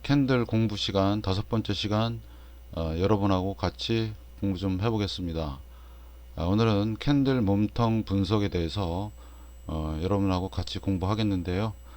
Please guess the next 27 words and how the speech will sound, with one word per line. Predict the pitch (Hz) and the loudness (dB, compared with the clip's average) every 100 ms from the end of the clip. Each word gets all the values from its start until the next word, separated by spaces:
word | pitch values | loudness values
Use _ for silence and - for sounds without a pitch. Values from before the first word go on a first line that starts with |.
| - - - - | -18 -20 -20 -12
어, | 80 82 82 | -6 -4 -2
자, | 90 | -4
캔들 | - 147 147 143 139 | 2 4 6 6 6
몸통은, | 107 104 - 101 110 110 80 71 - | 4 4 2 2 2 2 0 -4 -6
어, | 87 | -6
지난 | 80 - 110 | 0 2 2
시간에 | - 101 98 | 2 0 2
제가 | 87 92 | 0 -2
잠깐, | - 131 - 110 101 92 - - - | -2 -2 2 2 2 -2 -10 -18 -12
어, | 85 85 | -8 -4
설명을 | 120 117 107 98 | -2 0 0 -2
드렸죠. | - 92 - 120 113 - - - - - - - | -2 -4 -2 -4 -4 -6 -20 -20 -20 -20 -10 -2
네, | 95 90 80 | 0 0 0
캔들 | - 147 143 135 | 2 4 4 4
몸통 | 101 107 135 123 | 4 2 2 2
같은 | 113 117 104 | 2 2 2
경우는, | 101 92 104 92 92 113 113 - - | 2 2 2 0 0 -4 -8 -10 -8
어, | 76 73 | -6 -4
보시면, | 101 - 104 107 110 - - - - - - | -4 0 2 2 0 -6 -18 -18 -18 -18 -8
자, | - 87 | -2 2
몸통의 | 107 131 143 135 131 | 4 4 4 2 2
크기는, | - 143 131 127 147 147 - - - - - | 0 2 4 4 2 -2 -10 -18 -18 -18 -10
네, | 90 87 87 117 - | -4 -2 -2 -4 -8
시가와 | - - - - 139 135 139 | -4 -4 -2 2 4 4 0
종가의 | - 113 107 113 120 117 | 2 2 2 4 2 2
가격 | - 92 98 - | 0 2 0 0
범위, | 98 92 98 95 | 0 2 2 0